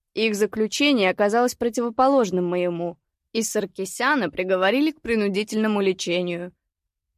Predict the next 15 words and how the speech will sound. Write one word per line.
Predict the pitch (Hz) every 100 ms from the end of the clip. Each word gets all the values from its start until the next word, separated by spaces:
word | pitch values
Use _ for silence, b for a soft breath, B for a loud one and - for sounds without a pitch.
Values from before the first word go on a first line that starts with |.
| _ _ -
С | -
каким | 202 190 277 247
диагнозом? | 190 190 214 247 240 240 - _ _ _ _ _ _ _ -
Множественное | 190 190 185 254 277 - 254 254 247 247
диссоциативное | 214 214 202 185 196 180 175 214 214 202
расстройство. | 190 190 - 170 175 - 175 170 _ _ _
Можешь | 233 262 320 311 269
себе | 214 196
представить? | 190 208 - - 196 175 175 - _ _ _ _ _ _ _ _ _ -
Нелли | 190 240 285
тихонько | 269 - - 190 196 208
присвистнула. | - 214 - 151 151 170 170 165 - _ _ _ _ _ _ _ _ _ _ _
«Ну, | - 233 240 247 247 240 233
ваши | 233 233 - 233
горки, | 214 277 320 - 208 196